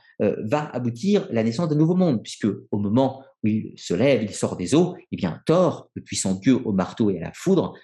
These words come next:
va le terrasser, ou s'entretuer pour être exact. Mais, euh, le serpent monde provoque la faim, mais il meurt. Tout comme Fenrir provoque la faim et il meurt. Et là, on a aussi une notion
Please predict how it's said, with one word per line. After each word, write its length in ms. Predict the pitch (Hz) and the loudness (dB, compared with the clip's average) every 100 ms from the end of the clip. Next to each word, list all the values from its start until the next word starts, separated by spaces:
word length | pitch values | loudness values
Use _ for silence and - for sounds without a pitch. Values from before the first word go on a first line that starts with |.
| - - | -12 -4
va 100 | 95 | 0
le 260 | 107 - | 0 -2
terrasser, 640 | - 175 139 - 156 - - _ - - | 0 2 2 0 0 -2 -10 _ -18 -12
ou 120 | 92 | -8
s'entretuer 500 | 101 98 123 120 123 | -4 -2 -2 0 0
pour 140 | 104 92 | -2 -4
être 100 | 98 | -4
exact. 320 | 101 98 - - _ | -2 -4 -6 -20 _
Mais, 220 | 185 214 127 | 0 2 0
euh, 180 | 113 117 127 - 120 113 | -4 -4 -4 -4 -4 0
le 120 | 135 | 0
serpent 260 | 156 156 160 | 0 0 2
monde 260 | 160 123 | 2 0
provoque 400 | - 208 190 180 | 0 2 2 0
la 100 | 143 | -2
faim, 340 | 120 - - - _ _ _ _ _ - | -6 -6 -6 -8 _ _ _ _ _ 0
mais 200 | 156 226 | 4 6
il 120 | 190 | 6
meurt. 420 | 196 185 - _ _ _ _ | 4 2 -4 _ _ _ _
Tout 80 | 135 | 2
comme 180 | 156 - | 2 2
Fenrir 400 | 139 143 170 160 | 2 4 2 0
provoque 280 | 131 120 | 0 0
la 100 | 117 | -2
faim 320 | 117 208 226 - | -2 -4 -4 2
et 80 | 196 | 2
il 140 | 175 | 4
meurt. 420 | 185 175 - - _ _ _ - _ _ _ _ _ - | 2 2 -2 -14 _ _ _ -20 _ _ _ _ _ 2
Et 240 | 202 226 180 | 4 4 2
là, 260 | 151 202 185 | 0 0 -4
on 120 | 147 | -6
a 160 | 147 - | -4 -4
aussi 300 | 131 - 190 | -6 -4 0
une 80 | 135 | 2
notion 420 | 123 - 190 | 2 0 -2